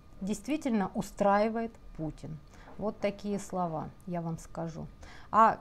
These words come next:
перед нами действительно сидит ничтожество, ничего из себя не представляющее, удачно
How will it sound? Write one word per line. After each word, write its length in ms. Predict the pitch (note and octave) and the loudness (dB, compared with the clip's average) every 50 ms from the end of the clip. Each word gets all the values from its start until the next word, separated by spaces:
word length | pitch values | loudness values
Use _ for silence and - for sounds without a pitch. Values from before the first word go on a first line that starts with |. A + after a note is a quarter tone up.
| - | 0
перед 200 | - B3 A3+ A#3 | 0 0 2 2
нами 360 | G#3+ A#3+ C4+ C#4+ D#4+ D#4+ C#4 G#3 | 4 6 6 6 6 4 2 2
действительно 600 | E3+ F#3 F#3 - - B3 C4 - C4+ A#3+ G#3+ F#3+ | 0 -2 -4 -4 -4 -6 -4 -2 0 2 2 2
сидит 340 | F#3+ - - E3 G3 G#3+ G#3 - - - | 0 -4 -6 -8 -8 -8 -8 -10 -6 -2
ничтожество, 1200 | F3+ F#3+ G3+ A3 A#3 A3+ - - - - - E3+ E3 D#3+ D3+ E3 D#3 - - - - C#3+ C#3 C#3+ - - - - - - - - - - | 0 2 2 2 0 -2 -6 -12 -10 -6 -4 -2 -2 -2 -4 -6 -10 -10 -12 -12 -10 -10 -10 -10 -12 -16 -18 -18 -18 -16 -16 -16 -8 0
ничего 600 | A3 A#3+ D4 E4+ E4 - - C4+ G3 F3+ F3 E3 - - | 2 2 4 2 2 0 -2 -2 0 0 -2 -2 -2 -2
из 140 | G#3 F3+ - | -4 -6 -6
себя 380 | - - F#3+ E3+ D#3+ E3+ D#3+ - - - | -6 -6 -4 -2 -2 -2 -2 -4 -2 0
не 240 | A3 B3+ C#4 C#4 G#3+ | 2 2 4 2 0
представляющее, 1120 | - F#3+ F3+ E3+ - - - E3+ E3 F3+ G#3 A#3 C#4 C#4+ C#4 C#4 - - - C4 B3 A3+ - - - - - - - | 0 -4 -6 -6 -8 -6 -4 -4 -2 0 2 2 2 2 0 -4 -6 -6 -6 -6 -6 -6 -8 -12 -14 -14 -14 -8 -4
удачно 600 | C4 C4+ A#3 C#4 C4 A#3 - - - G3+ F3+ E3+ | -2 6 10 12 12 12 10 6 0 -2 -2 -2